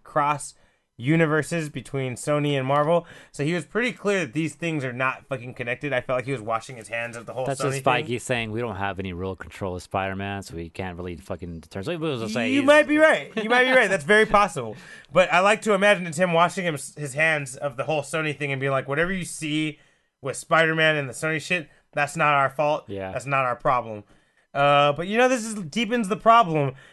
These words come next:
Speaker 1: because now if they do wanna connect the Sonyverse to Marvel, like, now you can't fucking have Quicksilver touch Kraven 'cause they're the same motherfucker.
Speaker 2: Yep.
Speaker 1: And, uh, it's just annoying.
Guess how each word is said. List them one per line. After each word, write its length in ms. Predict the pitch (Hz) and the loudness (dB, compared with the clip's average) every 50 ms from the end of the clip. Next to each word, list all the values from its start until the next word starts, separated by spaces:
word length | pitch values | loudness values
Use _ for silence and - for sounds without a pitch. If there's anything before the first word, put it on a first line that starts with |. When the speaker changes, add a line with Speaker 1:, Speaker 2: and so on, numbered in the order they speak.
| _ - | _ -8
Speaker 1:
because 360 | - 170 143 185 190 185 165 160 | -8 -2 4 4 4 4 4 4
now 280 | 185 202 208 214 208 | 4 4 6 6 4
if 100 | 202 - | 4 2
they 100 | 208 202 | 0 -2
do 280 | 190 151 135 180 214 220 | -2 -2 -4 -4 -2 0
wanna 200 | 208 202 196 190 | 0 2 0 0
connect 360 | 190 190 185 180 180 175 - | -2 -4 -4 -4 -4 -4 -6
the 60 | 175 | -8
Sonyverse 500 | 165 - 170 160 165 160 147 156 156 151 | -8 -8 -8 -6 -6 -6 -6 -6 -8 -8
to 100 | - - | -8 -8
Marvel, 380 | 143 139 139 143 151 160 180 185 | -4 -2 0 0 0 0 0 0
like, 160 | 185 180 165 | 0 0 0
now 160 | 165 170 185 | 0 0 0
you 120 | 208 220 180 | 0 0 0
can't 240 | - 226 220 196 | 0 -2 -2 0
fucking 280 | - 226 214 185 233 233 | -4 -6 -6 -6 -6 -2
have 240 | 214 226 240 233 240 | 0 0 0 0 0
Quicksilver 480 | - 254 233 - - 262 247 247 247 | -4 -4 -4 -2 0 0 0 0 0
touch 260 | - - 262 202 - - | 0 0 -2 -2 0 2
Kraven 420 | - 277 294 311 247 196 170 151 | 4 6 6 6 4 2 0 0
'cause 120 | 175 190 | -2 -4
they're 160 | 175 196 208 202 | -2 -2 -4 -4
the 40 | |
same 280 | - - 220 220 214 214 | -4 -4 -4 -2 -2 -2
motherfucker. 640 | 220 220 226 208 - 226 233 226 - 135 110 101 - - | -4 -6 -6 -4 0 -2 -2 -2 -4 -12 -12 -14 -14 -12
Speaker 2:
Yep. 360 | 104 95 98 104 113 131 - | -10 -8 -6 -6 -6 -8 -6
Speaker 1:
And, 340 | - 147 151 156 156 151 147 | -2 0 2 2 2 4 4
uh, 380 | 147 151 151 151 147 151 151 - 147 | 6 6 6 6 6 4 4 2 0
it's 160 | 165 151 - | -2 -2 -4
just 160 | 165 - - | -10 -10 -6
annoying. 400 | 160 156 156 156 160 180 196 190 | -2 0 2 2 2 2 0 -2